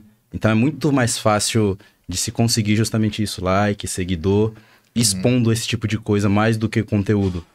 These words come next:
Speaker 1: Você vê que, pô, tem Instagram, tem YouTube de mulheres que postam mais voltado pra conteúdo e ela não consegue o engajamento que uma mulher que às vezes não tem muito conteúdo, mas tem muita sensualidade,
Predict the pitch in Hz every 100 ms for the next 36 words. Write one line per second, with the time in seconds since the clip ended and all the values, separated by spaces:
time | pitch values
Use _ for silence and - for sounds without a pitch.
0 | _ - 92 98 98 110 107 104 101 104
1 | _ - _ 117 107 - - - _ _
2 | _ _ 110 110 110 - - 101 - 92
3 | 101 87 92 107 113 - 104 107 104 95
4 | - _ 107 101 110 107 101 107 101 98
5 | 98 - 110 101 98 - _ - - 107
6 | - 107 104 95 107 127 117 120 113 107
7 | 117 110 110 98 107 98 98 92 135 139
8 | 113 - 101 104 113 113 107 - 113 117
9 | 117 113 107 104 101 120 123 127 - -
10 | _ - 107 110 110 110 107 110 113 120
11 | 117 110 117 120 135 123 - 160 170 143
12 | 139 - 120 120 110 131 139 135 - -
13 | _ 104 110 - 117 117 151 151 139 123
14 | 127 110 92 98 113 123